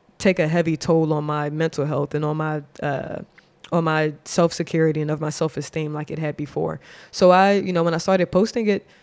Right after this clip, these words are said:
um, it was just another, uh, reason for me to kinda put myself out there more, because it made me feel more comfortable and it made me feel more like myself.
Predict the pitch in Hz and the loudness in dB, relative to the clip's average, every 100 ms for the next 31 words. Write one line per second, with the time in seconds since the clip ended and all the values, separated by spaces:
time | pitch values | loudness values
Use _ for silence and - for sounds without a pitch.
0 | _ - 170 170 180 175 180 175 165 170 | _ -2 2 2 2 0 2 2 2 2
1 | 180 175 175 170 165 - - 170 160 151 | 4 4 4 2 -2 -8 -2 2 2 0
2 | - - - _ _ _ _ 170 165 202 | -2 -8 -12 _ _ _ _ -4 2 2
3 | 190 185 - 180 185 175 175 175 175 170 | 2 -2 0 0 0 2 2 4 0 -2
4 | 175 _ _ _ _ _ _ _ _ _ | -6 _ _ _ _ _ _ _ _ _
5 | _ _ _ _ - 202 185 208 190 196 | _ _ _ _ 0 2 2 2 2 2
6 | 196 - 185 180 214 214 226 240 240 - | 2 4 2 4 0 2 2 2 0 -4
7 | 180 202 180 175 180 170 165 180 - 202 | -4 -2 -2 0 0 0 -2 -2 0 0
8 | 208 202 220 214 214 202 175 165 165 165 | 2 0 -2 -4 0 2 2 0 -2 -2
9 | 165 - 160 160 160 156 151 151 - 165 | -4 0 0 0 -4 -4 -6 -8 -2 0
10 | 185 | 0